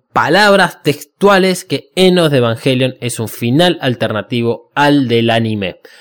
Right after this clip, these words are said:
Esta es la concepción que tuvieron los creadores al momento de hacer la película.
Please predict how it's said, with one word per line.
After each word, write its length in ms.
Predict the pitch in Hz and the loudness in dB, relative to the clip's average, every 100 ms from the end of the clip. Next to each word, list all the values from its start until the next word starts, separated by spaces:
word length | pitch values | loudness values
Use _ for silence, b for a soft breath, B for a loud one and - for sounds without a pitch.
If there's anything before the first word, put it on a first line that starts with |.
| B B | B B
Esta 280 | 135 127 120 | -8 -2 -2
es 40 | |
la 200 | 120 113 | 0 -2
concepción 580 | - 139 131 127 160 185 | 0 0 -2 -4 0 0
que 100 | 156 | 0
tuvieron 300 | 135 135 131 | -2 0 0
los 140 | 120 - | -2 -2
creadores 600 | 123 120 135 135 131 - B B | 0 2 4 2 -2 -10 B B
al 140 | 131 | -2
momento 420 | 131 131 156 143 | 2 4 2 2
de 60 | 117 | -2
hacer 180 | 107 117 | 0 -2
la 160 | 104 | -2
película. 540 | 95 85 78 - - | -4 -10 -12 -18 -20